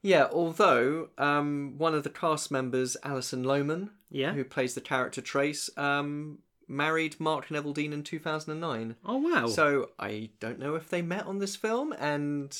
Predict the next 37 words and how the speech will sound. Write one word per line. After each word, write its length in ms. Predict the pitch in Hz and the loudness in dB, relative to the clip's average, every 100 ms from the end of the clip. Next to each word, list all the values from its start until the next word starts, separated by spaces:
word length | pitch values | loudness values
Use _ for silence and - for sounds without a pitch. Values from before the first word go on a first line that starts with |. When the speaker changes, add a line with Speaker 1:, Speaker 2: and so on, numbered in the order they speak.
| - - _ _ _ _ - | -12 -14 _ _ _ _ -4
Speaker 1:
that's 320 | 143 - - | -4 -2 -8
how 220 | 160 156 | -2 -2
they 140 | 160 170 | -2 -4
got 240 | 165 - | -4 -8
together, 580 | - 180 185 208 208 - | -6 -2 -2 -2 -2 -4
and 560 | 143 143 139 139 143 - - _ _ - | -4 -6 -6 -8 -10 -12 -20 _ _ -2
very 240 | 127 160 | 0 0
cute 340 | 175 - 190 - | -4 -2 -2 -2
and 140 | 156 | -4
lovely 340 | 160 170 175 175 | -4 -2 -2 0
that 400 | 165 160 - - - _ _ - - - - _ _ _ | 0 -2 -4 -12 -12 _ _ -20 -20 -20 -20 _ _ _
something 680 | - - 185 - 147 139 127 | -8 -4 -4 -2 -2 -2 -6
nice, 400 | 160 156 170 170 | -2 -2 -2 -4
I 60 | 170 | -6
suppose, 580 | 165 175 180 190 208 - - | -6 -2 0 2 0 -4 0
came 240 | 170 170 | 2 4
Speaker 2:
Something 20 | 165 | 4
Speaker 1:
out 160 | 175 | 2
of 100 | 165 | 4
it. 160 | 180 - | 4 6
Speaker 2:
<laughs> 140 | 170 | 4
Speaker 1:
It's 120 | 175 156 | 4 4
a-, 60 | |
Speaker 2:
Yes. 280 | 135 135 - | 4 0 2
Speaker 1:
so-, 140 | 226 | 2
something 420 | - 240 214 208 202 | 6 4 6 2 2
pure, 680 | - 180 139 127 113 110 139 | 2 6 6 6 4 2 4
like 340 | 139 139 135 | 6 6 6
marriage, 640 | 131 117 110 107 - - 175 | 0 2 0 -6 -10 -10 -4
Speaker 2:
Hmm. 300 | 165 135 151 | -4 -2 -2
Speaker 1:
you 80 | |
know, 160 | 151 127 | -2 -2
la 220 | 135 156 | 0 0
da 100 | 143 | 0
da. 200 | 120 113 175 - - - - - | -2 -4 -8 -14 -20 -20 -18 -2
Um, 580 | 123 123 127 123 123 | 4 4 4 2 -4
so 800 | 117 - 123 117 117 113 113 113 | -4 0 4 4 4 2 -2 -8